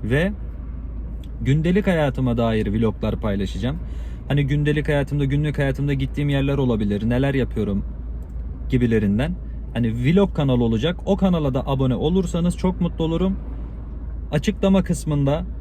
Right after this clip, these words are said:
link olacak ve yorum kısmında da link olacak. Abone olup bildirimleri açarsanız çok sevinirim. O kanalda da gündelik hayatıma dair videolar yayınlayacağım.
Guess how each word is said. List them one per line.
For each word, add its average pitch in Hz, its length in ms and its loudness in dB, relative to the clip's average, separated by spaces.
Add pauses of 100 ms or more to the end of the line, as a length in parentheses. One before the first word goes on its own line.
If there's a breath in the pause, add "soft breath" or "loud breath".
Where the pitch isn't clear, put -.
(340)
link 185 260 4
olacak 185 440 2
ve 175 80 4
yorum 180 500 4
kısmında 139 500 0
da 120 60 4
link 160 300 2
olacak. 180 440 2
Abone 165 280 2
olup 175 300 0
bildirimleri 156 480 0
açarsanız 156 600 -2
çok 175 220 0
sevinirim. 139 520 0 (480)
O 185 100 4
kanalda 165 440 2
da 175 80 2
gündelik 156 420 0
hayatıma 127 420 0
dair 151 320 2 (1400)
videolar 156 380 4
yayınlayacağım. 120 640 0